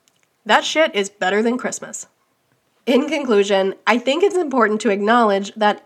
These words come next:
every single person's financial situation is different, and I'm not here to pass any judgment.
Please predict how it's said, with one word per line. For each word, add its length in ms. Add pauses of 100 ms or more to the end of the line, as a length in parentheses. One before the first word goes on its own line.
every 320
single 300
person's 460
financial 480
situation 640
is 220
different, 460 (380)
and 400
I'm 180
not 160
here 180
to 60
pass 380
any 260
judgment. 460